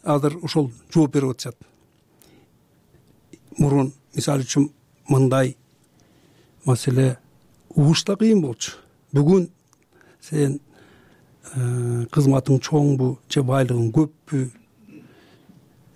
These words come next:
же жөнөкөй адамсыңбы, тең жооп берип атат. Вот. Мындай та-, э, мисалы үчүн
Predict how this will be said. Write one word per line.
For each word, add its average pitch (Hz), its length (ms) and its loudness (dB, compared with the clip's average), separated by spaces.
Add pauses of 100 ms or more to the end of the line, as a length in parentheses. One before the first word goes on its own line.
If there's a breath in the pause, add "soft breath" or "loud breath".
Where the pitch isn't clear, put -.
же 131 380 0
жөнөкөй 139 400 2
адамсыңбы, 143 720 -2 (440)
тең 156 220 0
жооп 113 160 -12
берип 110 160 -14
атат. - 280 -20 (1700 soft breath)
Вот. 113 280 -10 (920 soft breath)
Мындай 127 380 -4
та-, - 140 -20 (220)
э, 135 80 -12 (180)
мисалы 120 320 -8
үчүн 131 260 -4